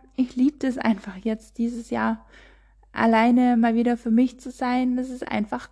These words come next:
cool. Es braucht's einfach mehr gar nicht, ganz oft. Und, mm,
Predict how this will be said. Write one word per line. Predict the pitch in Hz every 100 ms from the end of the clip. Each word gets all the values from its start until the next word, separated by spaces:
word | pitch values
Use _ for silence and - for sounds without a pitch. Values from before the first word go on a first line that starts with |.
| -
cool. | 427 440 233 - _ _ _ _ _ _ _ _ _
Es | 233 233
braucht's | - 320 349 -
einfach | 214 180 208 -
mehr | 196 196 190 190 - _ _ _
gar | 202 190
nicht, | 180 175 - _ _ _ _ _ _
ganz | 214 190 190
oft. | 190 190 - -
Und, | - 202 190 185 - _ _ _ _ _ _ _
mm, | 208 214 214 214 214